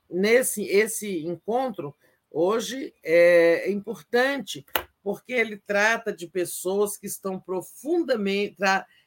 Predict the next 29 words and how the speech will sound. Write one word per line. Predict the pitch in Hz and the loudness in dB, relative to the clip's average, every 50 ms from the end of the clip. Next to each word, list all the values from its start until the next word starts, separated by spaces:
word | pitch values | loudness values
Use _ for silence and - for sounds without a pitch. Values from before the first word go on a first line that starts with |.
| _ | _
é | - 180 | -2 0
um | 208 208 | 2 2
encontro | 208 196 - 208 226 240 208 - 196 196 | 2 0 0 0 -2 -2 -2 -4 -8 -8
com | - 185 | -4 -4
assistentes | 175 170 - 170 156 - - 180 156 151 151 - | -4 -4 -4 -6 -10 -8 -6 -6 -6 -6 -8 -10
sociais | - 151 139 - - - 160 170 190 208 220 214 190 190 | -10 -10 -10 -10 -6 -4 -2 0 2 2 2 0 -2 -4
e | 175 | -6
com | - 175 | -8 -8
essa | 165 165 156 - 160 | -8 -8 -8 -8 -10
frente | 147 - - 180 185 208 226 226 214 - - 143 | -12 -10 -6 -4 -2 0 0 -2 -2 -6 -10 -14
de | 143 151 | -14 -10
defesa | 139 160 151 151 - - 180 202 220 202 180 165 | -6 -6 -6 -6 -2 0 2 4 4 2 0 -4
do | 123 131 139 | -8 -10 -12
sistema | - - 131 - - - - 196 214 233 233 214 180 147 | -12 -12 -12 -12 -14 -2 2 4 4 4 4 2 0 -2
de | 117 131 | -2 -4
assistência | 135 135 135 - - - - 139 135 135 - - - | -6 -6 -6 -8 -12 -14 -12 -10 -10 -10 -12 -14 -16
social, | - - 120 - - - 135 139 160 190 202 - _ _ _ _ _ _ _ _ _ - | -16 -16 -18 -16 -12 -8 -4 -2 -2 -2 -2 -6 _ _ _ _ _ _ _ _ _ -4
né? | 160 185 196 | -2 0 0
Pessoas | 190 196 196 - - 208 208 202 | 0 -2 -4 -2 0 0 0 -2
que | - 214 202 | -4 -10 -6
conhecem | - 208 208 214 208 208 202 208 202 202 - 208 202 | -2 0 0 2 2 0 0 0 0 -2 -4 -8 -8
profundamente, | - 202 202 202 190 - - - 214 240 262 277 277 254 254 240 208 185 180 185 190 196 196 - - 196 - _ _ _ _ _ _ _ _ | -6 -4 -4 -4 -4 -6 -10 -10 -8 -8 -6 -6 -4 -4 -4 -4 -2 -2 -2 -2 -2 -4 -4 -8 -10 -14 -16 _ _ _ _ _ _ _ _
é, | - 160 180 185 185 180 180 185 185 185 185 185 185 151 - - 175 | -2 2 4 4 6 6 6 4 4 4 2 2 0 0 0 2 2
estas | 185 180 - - 170 156 - | 2 2 0 -6 -10 -12 -12
políticas, | - - 160 156 147 175 196 208 220 214 214 214 - - - - 175 151 147 | -12 -12 -10 -10 -6 -4 -4 -2 0 0 0 -2 -2 -4 -2 -2 -2 -2 -2
o | 151 | -6
seu | - - 170 156 151 | -8 -6 -4 -4 -4
histórico | 147 - - - - - 175 170 185 196 202 208 208 202 196 196 - - 190 - _ _ _ _ _ _ _ _ - | -6 -10 -12 -10 0 4 6 6 8 8 6 6 6 2 -2 -6 -12 -14 -16 -16 _ _ _ _ _ _ _ _ -10
e | 277 277 269 277 285 294 311 349 | -8 -6 -6 -6 -6 -6 -8 -10